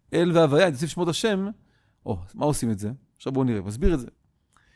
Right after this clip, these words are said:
אם אתה לוקח אותו אל ההוויה, אתה מושך את האדם החמור הזה אל ההוויה,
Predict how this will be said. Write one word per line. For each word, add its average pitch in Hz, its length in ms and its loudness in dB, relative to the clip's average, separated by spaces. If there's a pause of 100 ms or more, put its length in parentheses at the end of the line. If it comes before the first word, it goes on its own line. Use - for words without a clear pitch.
(180)
אם 147 100 2
אתה 156 140 0
לוקח 120 340 -2
אותו - 120 -10 (100)
אל 170 140 -2
ההוויה, 113 440 -6 (1500)
אתה 117 100 -8
מושך 117 220 -2
את - 80 -2
האדם 151 380 4
החמור 147 480 6
הזה 127 180 4
אל 123 160 2
ההוויה, 185 640 8